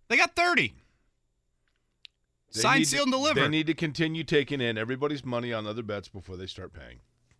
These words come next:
Speaker 1: Now
Speaker 2: You took 'em for so much that they're actually, they're starting to try to get other people to make wagers just so they can pay you off.
Speaker 1: Now, you
Speaker 2: Probably,
Speaker 1: know,
Speaker 2: right?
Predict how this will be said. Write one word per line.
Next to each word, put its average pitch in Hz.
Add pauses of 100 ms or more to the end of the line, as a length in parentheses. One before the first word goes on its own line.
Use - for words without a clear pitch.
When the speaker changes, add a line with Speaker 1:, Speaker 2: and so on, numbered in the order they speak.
(580)
Speaker 1:
Now 123 (300)
Speaker 2:
You 143
took 180
'em 139
for 123
so 147
much 151
that 117
they're 117
actually, 131
they're 107
starting 127
to 98
try 135
to 110
get 123
other 127
people 123
to 107
make 110
wagers 107
just 113
so 113
they 101
can 90
pay 120
you 107
off. 135 (680)
Speaker 1:
Now, 143
you 139
Speaker 2:
Probably, 113
Speaker 1:
know, 98
Speaker 2:
right? 113